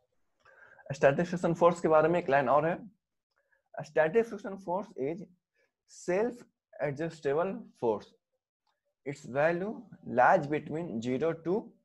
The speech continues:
maximum। ठीक है, सपोज अगर इस बॉडी को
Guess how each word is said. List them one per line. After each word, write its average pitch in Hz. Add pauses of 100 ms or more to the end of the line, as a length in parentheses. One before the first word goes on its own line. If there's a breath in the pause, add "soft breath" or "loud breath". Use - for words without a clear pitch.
(160)
maximum। 110 (920)
ठीक 180
है, 226 (1080)
सपोज 190 (2000)
अगर 156
इस 196
बॉडी 143
को 156